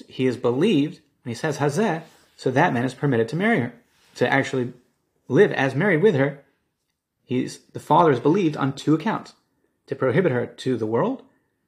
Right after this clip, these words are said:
and that he is believed to say that this man is actually the husband of his daughter.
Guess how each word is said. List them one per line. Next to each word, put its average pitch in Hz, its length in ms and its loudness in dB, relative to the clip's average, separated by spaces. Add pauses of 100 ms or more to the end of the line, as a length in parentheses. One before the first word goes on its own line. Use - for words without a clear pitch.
(100)
and 180 480 0 (580)
that 135 340 -2
he 131 100 0
is 127 100 0
believed 147 480 -2 (640)
to 135 100 -4
say 156 320 2
that 117 220 -8
this 135 180 0
man 120 200 -4
is 117 180 -6
actually 113 360 -6
the 120 120 -4
husband 113 400 -6
of 110 180 -6
his 147 100 -2
daughter. 202 240 -2